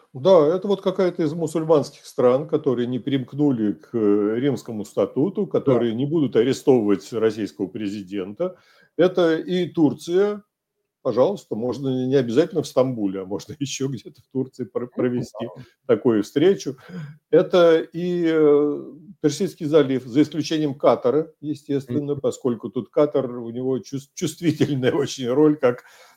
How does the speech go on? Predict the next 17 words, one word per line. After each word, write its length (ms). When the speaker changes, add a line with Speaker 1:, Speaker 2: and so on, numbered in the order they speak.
Speaker 1:
спонсора 580
терроризма. 760
А, 320
а 40
Саудовская 640
Аравия 640
и 140
даже 720
Абу-Даби, 600
Дубай 560
или 360
Фуджейра 560
какая-нибудь. 720
Да, 300
в 100
конце 300
концов, 440